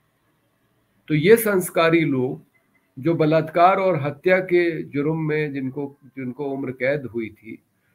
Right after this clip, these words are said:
उसमें एक ऐसा भी आदमी है जिसने पैरोल पे रहते हुए फिर एक महिला के साथ छेड़छाड़ की। और सजा माफ करने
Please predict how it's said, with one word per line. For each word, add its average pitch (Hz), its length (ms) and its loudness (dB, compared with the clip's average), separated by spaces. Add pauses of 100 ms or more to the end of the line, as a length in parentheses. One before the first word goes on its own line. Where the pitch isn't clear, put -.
(300)
उसमें 185 320 -2
एक 196 200 4
ऐसा 180 340 6
भी 240 160 6
आदमी 131 380 4
है 104 320 -10 (920)
जिसने 165 400 0
पैरोल 214 680 10
पे 233 180 8
रहते 180 340 4
हुए 180 260 4
फिर 277 340 2
एक 214 180 8
महिला 165 280 4
के 143 160 -2
साथ 123 260 -4
छेड़छाड़ 117 440 -10
की। - 200 -20 (2500)
और 214 520 -2 (180)
सजा 170 280 6
माफ 190 420 4
करने 190 480 -2